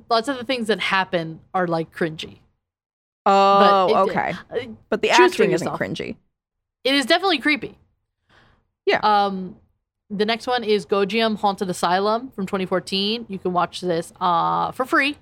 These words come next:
Speaker 1: on YouTube, Peacock, Tubi, Plex, Roku, Amazon Prime. And the crew of a horror web series travels to an abandoned asylum for a live broadcast. It soon encounters more than it expected as it moves deeper inside the nightmarish old building.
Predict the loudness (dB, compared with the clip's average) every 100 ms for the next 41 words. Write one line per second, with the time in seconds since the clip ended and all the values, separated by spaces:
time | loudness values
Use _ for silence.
0 | _ 0 0 -4 -4 -2 -4 -4 -14 _
1 | _ _ -6 0 0 0 -6 _ -4 -2
2 | -4 -2 -2 -2 -6 -4 -4 -2 -4 -4
3 | -6 -2 -2 -4 -8 -10 _ _ _ -20
4 | -20 -20 _ _ -2 0 2 0 -2 -4
5 | -6 -6 -4 0 0 0 2 0 0 2
6 | 2 2 0 -2 -4 -6 -4 -4 -4 -2
7 | 0 -2 -4 -4 -2 -2 -2 -4 -4 0
8 | 0 -2 -4 -4 -2 0 -2 0 0 0
9 | -2 0 0 -4 -18 -20 -6 -6 -4 -4
10 | -4 -2 -6 -4 -4 -2 -2 -4 -8 -6
11 | -6 -4 -6 -4 -6 -4 -8 -4 -6 -2
12 | -4 -4 -6 -2 -2 -4 -6 -6 -6 -6
13 | -6 -4 -6 -2 -2 -2 -2 -6